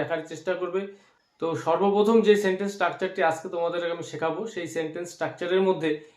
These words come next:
যেই সেন্টেন্সগুলি, আহ, রয়েছে যে সে কাউকে বলার প্রয়োজন মনে করেনি, আহ, সে টাকাটা দেবার প্রয়োজন মনে করেনি, তুমি তাকে, আহ, বিষয়টি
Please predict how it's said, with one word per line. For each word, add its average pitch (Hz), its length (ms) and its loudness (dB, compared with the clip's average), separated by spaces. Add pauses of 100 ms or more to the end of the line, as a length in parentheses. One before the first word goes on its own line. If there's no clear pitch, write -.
(200)
যেই 165 180 4 (100)
সেন্টেন্সগুলি, 185 680 0
আহ, - 580 -8 (100)
রয়েছে 190 360 10 (540)
যে 185 100 8 (160)
সে 185 100 -4 (120)
কাউকে 165 260 4 (120)
বলার 165 300 2
প্রয়োজন 170 300 -4 (140)
মনে 160 240 2
করেনি, 139 320 2 (600)
আহ, 151 220 0 (100)
সে 185 100 -2 (140)
টাকাটা 175 380 0
দেবার 170 240 4 (460)
প্রয়োজন 180 360 6 (120)
মনে 165 240 2
করেনি, 131 320 0 (520)
তুমি 190 160 0 (100)
তাকে, 196 220 2 (360)
আহ, 147 220 4 (120)
বিষয়টি 185 300 -4